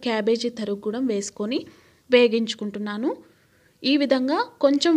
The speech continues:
వేగిన తర్వాత మిరియాల పొడి కూడా వేసుకున్నానండి. ఇవి కొంచెం వేగుతుండగా పక్కన నేను సాసులన్నీ కూడా ఒక గిన్నెలో వేసుకుంటున్నాను.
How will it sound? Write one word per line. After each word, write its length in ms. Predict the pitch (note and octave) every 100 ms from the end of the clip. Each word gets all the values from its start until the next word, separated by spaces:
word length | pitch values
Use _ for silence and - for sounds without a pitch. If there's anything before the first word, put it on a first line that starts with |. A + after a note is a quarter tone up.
| B3+
వేగిన 300 | G#3 A3 A3+ A3
తర్వాత 380 | G#3+ G#3 G#3+ G#3+ G#4 - _ _ -
మిరియాల 320 | A#3 B3 C4+ C4+ B3+
పొడి 160 | A#3+ A3+
కూడా 100 | C4+ B3+
వేసుకున్నానండి. 840 | G3+ G3+ - G3 G3 G3 G#3 B3 A#4+ - _ _ -
ఇవి 120 | C#4 E4 D4+
కొంచెం 320 | C4+ C#4+ E4+ B3
వేగుతుండగా 640 | A3 A3 A3 G#3+ A3 A3 F4+ -
పక్కన 300 | B3 - C#4 C#4+ B3+
నేను 160 | A#3 D4 - - - _ -
సాసులన్నీ 600 | C4+ C4+ C#4 D4 C4 B3+ C4+
కూడా 160 | B3 C#4 C4+
ఒక 100 | A3 A3
గిన్నెలో 300 | G#3+ A3+ B3+ A#3
వేసుకుంటున్నాను. 760 | G#3 - G#3 G3+ G3+ G#3 A3